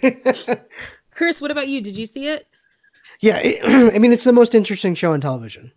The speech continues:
Speaker 1: right now. I mean, it really is, um, just, you're, you're just absolutely drawn in.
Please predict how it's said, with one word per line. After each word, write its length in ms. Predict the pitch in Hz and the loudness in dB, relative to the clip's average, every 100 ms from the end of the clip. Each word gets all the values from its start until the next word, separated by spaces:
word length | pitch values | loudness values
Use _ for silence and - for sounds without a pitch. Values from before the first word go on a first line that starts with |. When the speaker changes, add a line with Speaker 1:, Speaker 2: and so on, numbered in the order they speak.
| _ | _
Speaker 1:
right 140 | 131 | -14
now. 200 | 120 98 - _ | -14 -18 -20 _
I 40 | 147 | -8
mean, 140 | 147 | -6
it 140 | 139 135 | -6 -2
really 400 | 170 180 165 156 | 0 2 2 0
is, 380 | 143 135 - _ 147 | -2 -4 -14 _ -10
um, 500 | 135 131 127 123 120 _ _ _ _ _ _ | -8 -8 -8 -10 -14 _ _ _ _ _ _
just, 340 | - 175 143 - | -10 -8 -8 -8
you're, 200 | 156 156 | -6 -6
you're 240 | 143 156 | -6 -6
just 340 | 131 165 151 _ _ - | -6 -6 -6 _ _ -8
absolutely 420 | 175 170 - 175 | -6 -6 -4 -4
drawn 320 | 143 143 139 139 | -4 -4 -2 -2
in. 280 | 135 139 | -2 -4